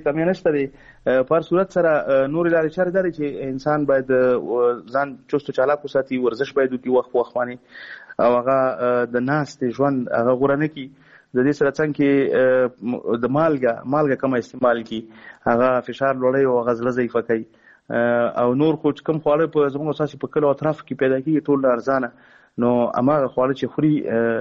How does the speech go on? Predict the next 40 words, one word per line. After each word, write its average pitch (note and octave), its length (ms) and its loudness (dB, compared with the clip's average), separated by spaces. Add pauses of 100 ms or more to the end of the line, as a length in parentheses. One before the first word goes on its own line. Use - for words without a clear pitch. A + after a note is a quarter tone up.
هیڅ، C3 200 -2
هیڅ C3 160 2
دغه A#2 240 2
ورته A2 200 -2
نه. A2 60 -10
انشاءالله B2 300 -4
په D#3 80 0
کلو F#3+ 240 2
اطرافو F#3 360 -2
کې E3+ 140 -8 (380)
سره F3+ 260 2
دی E3+ 140 0
چې D#3 100 -10
خلک E3 280 -4
که، D#3 80 2 (140)
که C#3+ 60 -6
ښه E3+ 200 -10
خواړه D3+ 200 0
هم F#3+ 120 -2
وکړي، C3 180 -2
اگر B2+ 160 0
چې - 200 -10
کم F3+ 160 0
میلاویږي، A2+ 520 -2
مونږ C3 100 -14
کم D#3 180 -4
پیدا A#2+ 220 -2
کېږي، A2+ 300 -10 (500)
بیا E3 220 4
هم F3+ 180 -6
چون، F3+ 340 -4
آه، D#3 140 -2
شاخه C#3+ 300 -2
کارونه F3 360 0
کوي، F#3+ 180 0
نو F3+ 160 -2
هغوی D3+ 520 2
هغه C3 280 2
د B2+ 100 -4 (220)
انرژۍ B2 420 0